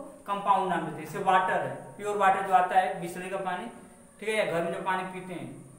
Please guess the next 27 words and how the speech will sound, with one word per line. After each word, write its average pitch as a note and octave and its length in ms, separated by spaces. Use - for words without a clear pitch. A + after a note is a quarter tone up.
वो A3 480
इम्प्योर G3 360
माना F3 180
जाता E3 200
है, - 400
क्योंकि G3 280
उसमें A3 360
बहुत F#3+ 260
सारे G#3 160
हार्मफुल D#3 320
चीज़ें F3+ 300
मिली F3+ 180
होती E3 300
हैं - 380
या F#3 240
साल्ट F3+ 200
वगैरह F3+ 220
मिला F3 220
होता D#3 240
है। D#3+ 140
जैसे F3 160
बिसलेरी F#3+ 320
का G3 120
पानी F#3 280
पीते F3+ 280
हो G3 100
तो G3 160